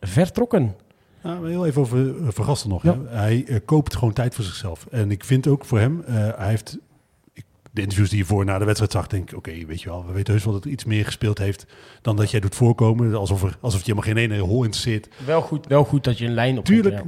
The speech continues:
Speaker 2: tuurlijk, maar alsof je geen hol interesseert dat Besiktas niet doorgaat. Als, als die niet geïnteresseerd had, had je ook niet gevraagd die zaakwaarnemer om, eh, bij nac de
Speaker 1: Bij iedereen te bellen.
Speaker 2: Precies. Dus
Speaker 1: Ja.
Speaker 2: dat,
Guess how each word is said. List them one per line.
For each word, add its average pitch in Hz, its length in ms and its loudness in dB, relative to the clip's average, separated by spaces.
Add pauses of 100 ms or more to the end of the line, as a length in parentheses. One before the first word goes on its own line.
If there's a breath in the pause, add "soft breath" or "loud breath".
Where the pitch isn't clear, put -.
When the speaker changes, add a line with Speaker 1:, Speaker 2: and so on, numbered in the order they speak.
Speaker 2:
tuurlijk, 147 260 4
maar 113 160 4
alsof 117 460 2
je 113 120 0
geen 110 140 4
hol 104 100 6
interesseert 117 360 2
dat 107 140 0
Besiktas 104 340 2
niet 98 120 -2
doorgaat. 101 300 4
Als, 92 280 -6
als 123 180 2
die 123 100 2
niet 120 100 4
geïnteresseerd 123 300 2
had, 113 80 2
had 110 100 6
je 120 80 2
ook 120 100 0
niet 120 100 0
gevraagd 104 240 2
die 107 100 0
zaakwaarnemer 101 500 0
om, 101 160 0
eh, 101 140 4 (160)
bij 117 200 0
nac 101 300 2
de 113 120 4
Speaker 1:
Bij 104 120 0
iedereen 120 260 4
te 101 80 -2
bellen. 110 160 0
Speaker 2:
Precies. - 320 0
Dus 127 120 0
Speaker 1:
Ja. 117 60 0
Speaker 2:
dat, 117 220 0